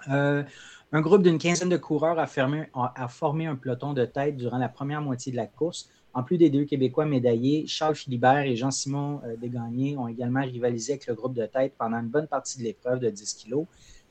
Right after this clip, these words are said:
C'est lors de la dernière boucle de deux kilomètres que Kieran Lamb s'est échappé seul en tête malgré une opposition de Morneau-Cartier et Fafard.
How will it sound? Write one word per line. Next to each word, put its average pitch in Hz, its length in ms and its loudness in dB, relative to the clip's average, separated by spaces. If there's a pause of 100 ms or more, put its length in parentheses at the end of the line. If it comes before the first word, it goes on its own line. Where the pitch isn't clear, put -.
(100)
C'est 123 140 6
lors 147 180 8
de 143 80 8
la 120 160 6
dernière 156 440 4
boucle 135 240 2
de 120 100 0
deux 123 160 -2
kilomètres 120 600 -4
que 127 200 -2 (100)
Kieran 151 560 0
Lamb 135 360 -2 (360)
s'est 117 180 0
échappé 131 460 -2
seul 156 240 0
en 127 160 0
tête 143 260 -4
malgré 120 320 -2
une 135 200 0
opposition 120 480 -6
de 123 100 0
Morneau-Cartier 120 840 -4
et 120 60 -4
Fafard. 110 480 -2